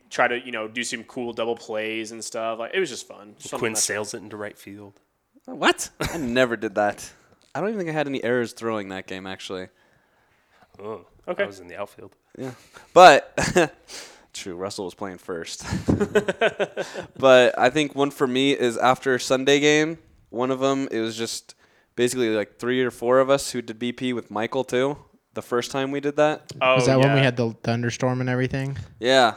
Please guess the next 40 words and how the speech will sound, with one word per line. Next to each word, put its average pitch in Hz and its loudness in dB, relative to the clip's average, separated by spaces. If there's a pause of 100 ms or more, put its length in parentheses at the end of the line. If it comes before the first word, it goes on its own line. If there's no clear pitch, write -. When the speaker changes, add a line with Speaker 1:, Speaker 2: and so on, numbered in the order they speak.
Speaker 3:
that 110 -4
was 120 0
when 120 -2
we 113 -2
Speaker 4:
Yeah. 113 -4
Speaker 3:
had 104 -10
the - -16
Speaker 2:
Corey 123 0
Speaker 3:
thunders- - -4
Speaker 2:
Snyder 110 -4
was 104 -10
throwing 104 -8
a 104 -10
little 101 -10
bit. 104 -10
He 120 -10
was 104 -10
thrown 123 0
to 110 -6
one 113 -4
of 104 -10
the 104 -8
V 104 -8
I 101 -4
P 107 -18
groups. 110 -10
Speaker 3:
Mm-hmm. 123 -12
So 123 0
Speaker 2:
And 113 2
Speaker 3:
we 101 2
Speaker 2:
then 113 2
Speaker 3:
had 139 8
Speaker 2:
he 104 -12
just - -12
threw 101 -10
to 101 -6
a 98 -8
couple 101 -10
of 98 -10
us. - -14